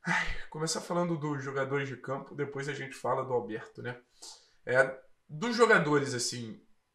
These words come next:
quem eu posso elogiar? Acho que o Santos, até mesmo pela fragilidade defensiva que o Atlético mostrou, obrigou o Santos a trabalhar, obrigou o Santos a fazer as defesas que acabou fazendo. Então,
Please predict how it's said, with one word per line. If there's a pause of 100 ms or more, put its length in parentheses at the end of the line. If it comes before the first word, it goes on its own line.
(220)
quem
eu
posso
elogiar? (460)
Acho
que
o
Santos, (380)
até
mesmo
pela
fragilidade
defensiva
que
o
Atlético
mostrou, (280)
obrigou
o
Santos
a
trabalhar,
obrigou
o
Santos
a
fazer (240)
as
defesas
que
acabou
fazendo.
Então,